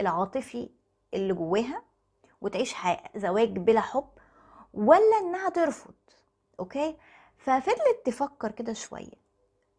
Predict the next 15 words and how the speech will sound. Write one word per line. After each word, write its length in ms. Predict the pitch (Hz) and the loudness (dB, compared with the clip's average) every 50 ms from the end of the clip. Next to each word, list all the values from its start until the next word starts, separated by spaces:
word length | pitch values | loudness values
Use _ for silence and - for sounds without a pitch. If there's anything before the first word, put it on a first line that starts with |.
| _ _ _ - | _ _ _ -4
وهي 180 | 220 254 381 622 679 415 | -2 0 4 4 4 4
بتفكر 480 | 277 - - 294 311 311 - - 247 - | 4 2 0 0 -2 -2 -4 -6 -6 -6
حصل 440 | - - - 349 349 - 320 277 240 | -2 0 0 0 0 -2 -4 -2 -2
موقف 680 | 220 220 262 285 285 285 - 285 269 - - - _ _ _ _ _ _ _ _ _ _ _ _ _ - | 0 2 2 2 2 0 -4 -10 -12 -12 -16 -20 _ _ _ _ _ _ _ _ _ _ _ _ _ -4
يعني 540 | 214 208 180 151 165 196 208 220 208 - - | 0 2 2 2 2 0 -2 -2 -4 -6 -6
ممكن 600 | - 220 220 240 302 349 339 - 330 302 262 247 | -4 -2 0 0 0 0 -2 -4 -2 -2 0 0
يكون 640 | 240 240 226 - - 330 330 330 320 311 294 277 262 | 0 0 -2 -4 -6 -6 -4 -4 -4 -4 -2 -2 -2
ما 140 | 247 240 233 | 0 2 0
اتذكرش 640 | 214 190 - - 240 240 - 320 339 320 - - - | 0 0 -2 -2 -4 0 2 2 2 2 0 -2 -2
قوي 240 | - - 311 311 302 | 0 2 2 2 0
في 100 | - 254 | 0 -2
الملخصات، 600 | 233 220 214 202 214 208 - - 208 - - 311 | -2 0 2 2 2 0 0 -4 -4 -2 -2 -2
بس 320 | 254 220 208 220 - - 220 | 0 -2 -4 -4 -4 -2 2
هو 140 | 240 285 | 2 4
مهم. 460 | 285 254 240 214 233 226 202 170 - | 4 4 4 4 4 2 2 0 -4